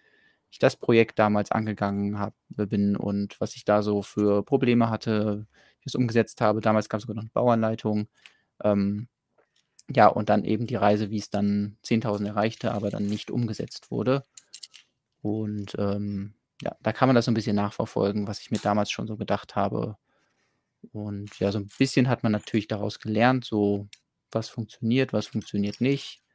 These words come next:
äh, welche Erwartungen kann man vielleicht auch haben und dann zu merken, okay, wir, beziehungsweise ich lade das hoch und die Erwartungen werden einfach völlig übertroffen.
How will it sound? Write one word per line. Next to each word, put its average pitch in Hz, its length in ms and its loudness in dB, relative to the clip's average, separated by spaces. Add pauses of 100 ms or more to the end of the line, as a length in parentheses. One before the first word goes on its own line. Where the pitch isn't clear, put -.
(560)
äh, 101 240 2
welche 107 220 4
Erwartungen 117 460 6
kann 127 120 4
man 120 120 6
vielleicht 113 280 2
auch - 200 0
haben 110 380 2
und 110 460 -6 (580)
dann 104 200 4
zu - 120 -4
merken, 104 320 2
okay, 107 280 -2
wir, 107 420 2 (1000)
beziehungsweise 107 380 -2
ich - 80 -12
lade 110 200 6
das 110 200 -4
hoch 131 400 6 (500)
und 107 380 0 (100)
die 107 60 2
Erwartungen 107 420 6
werden 107 220 0
einfach - 720 -4 (840)
völlig 117 300 0
übertroffen. 135 640 0